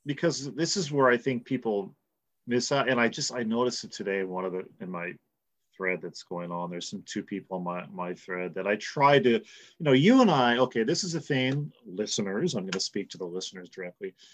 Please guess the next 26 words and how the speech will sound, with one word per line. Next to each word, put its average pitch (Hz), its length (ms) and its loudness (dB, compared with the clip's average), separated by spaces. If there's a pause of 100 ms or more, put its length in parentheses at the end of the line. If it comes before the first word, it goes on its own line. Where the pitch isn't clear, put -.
(380)
Dan 180 260 8
and 151 120 6
I, 127 320 8
I 113 40 4
think, 117 280 -4 (100)
really 202 360 4
try 131 400 2
to, 120 100 2
like, 101 280 -2 (240)
bridge 107 380 -4
people 123 440 0
and 95 180 -6
find, 107 480 -2
like, 92 280 -4 (500)
the 107 140 -2
both 110 340 0
and, 104 480 -2
and, 92 140 -8
like, 90 300 -6 (520)
play 147 120 4
peacekeeper 110 720 -2
a 87 40 -6
lot 87 140 -6
of 87 60 -8
the 85 80 -14
time. 85 460 -14